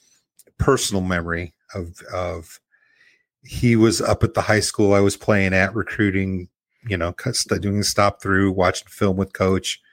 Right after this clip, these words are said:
recruiting a couple guys. And I had just happened to walk into the locker room as they were walking out of coach's office, and me and a, and a couple of the guys,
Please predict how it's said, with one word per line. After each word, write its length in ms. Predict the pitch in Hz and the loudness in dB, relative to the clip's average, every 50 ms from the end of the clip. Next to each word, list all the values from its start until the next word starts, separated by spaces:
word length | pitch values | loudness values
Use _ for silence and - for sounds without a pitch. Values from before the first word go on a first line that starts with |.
| _ - _ _ - - - _ _ _ _ | _ -20 _ _ -20 -20 -20 _ _ _ _
recruiting 500 | - 104 98 - - - 110 101 104 101 | -4 -4 -4 -2 2 2 4 4 4 2
a 60 | 92 | 0
couple 300 | - - 110 104 - 104 | -2 0 0 0 2 2
guys. 340 | 92 - 98 95 98 98 87 90 | 2 4 4 4 4 4 2 2
And 80 | 95 | 2
I 80 | 92 92 | 2 2
had 120 | 87 82 | 0 0
just 300 | 80 - 107 98 - - | -2 0 2 2 2 2
happened 300 | - 107 101 - - 101 | 2 2 2 2 0 -2
to 60 | 92 | 0
walk 280 | 92 101 98 95 - - | 2 4 4 4 4 2
into 180 | 101 95 90 92 | 0 0 0 -2
the 40 | 87 | -2
locker 400 | 87 92 98 104 101 - - 92 | 0 2 4 4 2 2 0 0
room 400 | 87 90 90 90 90 87 82 - _ _ _ _ _ _ _ _ _ _ - | 0 0 0 0 -2 -4 -8 -10 _ _ _ _ _ _ _ _ _ _ -6
as 160 | 110 101 85 - | -4 -2 0 2
they 120 | 110 98 | 2 2
were 140 | 95 95 92 | 2 2 4
walking 380 | 95 98 95 95 - - 92 | 4 4 4 4 2 2 0
out 120 | 95 95 95 | 2 2 0
of 60 | - - | 0 -2
coach's 400 | - 104 95 87 - 95 - - | -2 -2 -2 0 0 -2 2 4
office, 640 | 101 104 107 - - 95 92 87 - - - - - _ _ _ _ _ _ _ _ _ _ _ _ _ _ _ _ _ _ - | 4 6 4 4 2 0 0 0 0 -2 -4 -6 -10 _ _ _ _ _ _ _ _ _ _ _ _ _ _ _ _ _ _ -6
and 480 | 98 98 90 87 87 85 80 82 87 | -4 -4 -2 -4 -4 -6 -8 -8 -4
me 180 | 90 98 98 101 | 0 2 2 4
and 80 | 98 95 | 4 2
a, 40 | 95 - _ _ - 107 | 0 -2 _ _ -6 -2
and 160 | 95 95 92 | -2 0 0
a 80 | 90 82 | -2 -2
couple 340 | - - - 104 - 104 98 | -2 0 0 2 4 4 2
of 80 | 90 87 | 4 2
the 60 | 90 | 2
guys, 600 | 85 98 90 92 90 90 90 90 85 - - - | 4 4 4 6 6 4 4 2 0 0 -4 -6